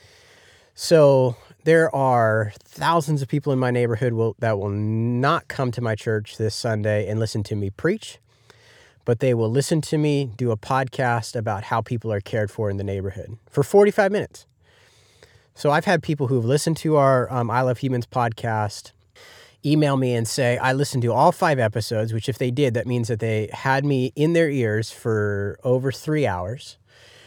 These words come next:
listening to my voice. And, um, they emailed and they said, "I love what you're doing. Thank you so much for this podcast. Keep doing it. Do it even better.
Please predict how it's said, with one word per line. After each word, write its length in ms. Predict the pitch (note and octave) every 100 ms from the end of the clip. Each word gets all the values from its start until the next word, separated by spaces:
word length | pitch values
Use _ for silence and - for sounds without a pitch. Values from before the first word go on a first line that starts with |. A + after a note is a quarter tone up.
| _
listening 380 | A#2+ B2+ - D3+
to 120 | -
my 140 | D#3 D3
voice. 560 | B2 G2 A#2 - - _ _ - _ - - _
And, 800 | C3+ B2+ B2 A#2+ A2+ A2+ A2+ - - -
um, 640 | B2+ A2+ G#2+ G2+ G2 G2 - - _ _ C#3+
they 760 | A#2+ B2+ C3 C3 B2+ B2+ A2 _ _ _ _ _ -
emailed 380 | C#3+ C3+ C3 B2
and 100 | A#2
they 80 | A2
said, 180 | - A2+
"I 100 | A2
love 280 | A#2 B2
what 160 | C3 -
you're 80 | A2+
doing. 300 | A#2 G2+ F#2+
Thank 240 | B2+ A#2+
you 40 | B2
so 160 | C3
much 220 | A#2 A#2
for 100 | -
this 200 | A#2 G#2+
podcast. 580 | - A#2 A2+ - G2+ G2
Keep 220 | - D3
doing 240 | - C3 A#2
it. 120 | F#2+
Do 140 | C3
it 80 | C#3
even 260 | C#3 C3+ A#2+
better. 400 | A#2 A2+ F2+